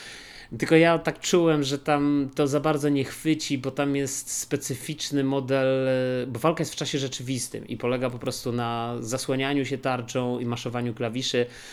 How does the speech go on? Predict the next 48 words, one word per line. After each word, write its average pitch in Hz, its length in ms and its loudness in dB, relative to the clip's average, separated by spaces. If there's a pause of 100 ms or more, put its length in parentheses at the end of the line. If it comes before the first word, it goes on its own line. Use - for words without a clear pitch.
(160)
No 135 80 4
i 151 60 8
na 160 120 8
razie 165 300 6
tak 147 180 0
po 156 100 4
jednej 147 380 6
sesji 127 680 -2 (440)
niespecjalnie 135 800 0
wraca 107 420 -6
do 104 100 -6
tego 104 240 -4
tytułu. 110 260 -6
Natomiast 143 320 -2
ten 156 120 4
Minecraft 123 360 0
ją 113 100 -6
zainteresował, 117 500 -2
bo 156 60 -2
też 151 180 -4
chyba 143 260 0
w-, 127 120 -8
jej 135 140 2
koleżanki 139 520 0
w - 200 -14
szkole 117 360 -2
tam 107 480 -6
grają 113 320 0
w 101 60 -10
Minecrafta 113 680 -2
i, 113 380 -4 (440)
e, 120 180 -8
a 127 40 -2
przynajmniej 123 380 2
jedna 120 400 4
i 113 280 -6
wiesz, 107 280 -4
i 117 60 -2
ona 113 140 -4
też 117 160 -6
się 113 120 -4
tym 117 140 -4
zaciekawiła, 113 580 -4
tym 101 160 -14
tematem, - 460 -16
nie? 107 180 -12 (520)
Więc, 107 460 -6
e, 104 300 -6